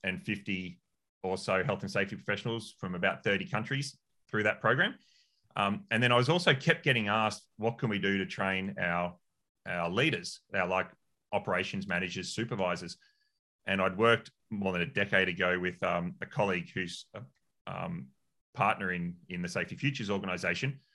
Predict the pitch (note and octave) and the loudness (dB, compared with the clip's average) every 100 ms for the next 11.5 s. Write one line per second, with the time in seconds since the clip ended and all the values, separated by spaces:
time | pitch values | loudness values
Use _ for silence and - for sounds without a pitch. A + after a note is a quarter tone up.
0 | _ _ _ _ G2 F#2 F#2 - - _ | _ _ _ _ -2 0 0 -2 -8 _
1 | _ _ - G2 F#2+ F#2 G2 G2+ _ - | _ _ -4 -2 0 -2 -4 -6 _ -2
2 | G#2+ G2 G#2 F#2 F2+ F2 F2 - - F2 | 0 2 0 0 -2 -2 -4 -6 -6 -6
3 | E2 D#2+ _ - F2 E2+ E2+ - - F2 | -6 -10 _ -12 -8 -8 -10 -14 -8 -4
4 | F2 E2+ - F#2+ F2 - G#2+ G#2 G2 F2 | -4 -6 -2 -2 0 0 2 2 0 -4
5 | - F#2 F#2 F#2 G#2+ G2 G2 - _ _ | -2 -2 0 -2 0 0 0 -8 _ _
6 | _ _ _ - A#2 A#2+ A#2+ G#2+ G2+ C3 | _ _ _ 4 8 8 8 6 6 4
7 | A2+ A2+ G#2+ G#2+ G2+ B2 B2+ A#2+ A#2+ C3 | 4 6 6 4 0 2 2 6 6 6
8 | D3+ - A2+ G#2+ G#2 G#2 G#2 G#2+ A2 A2+ | 0 2 6 6 4 0 0 4 4 2
9 | A2+ G2+ G2 A#2 A#2 G2+ F#2+ - A2 G2 | 2 -2 0 0 2 2 0 0 0 2
10 | F#2+ A2 B2 B2 - A2+ A#2 B2+ A#2 G2 | 2 2 2 -2 2 2 4 0 -2 -4
11 | G2+ F#2+ F#2 F2+ | -4 -4 -2 -2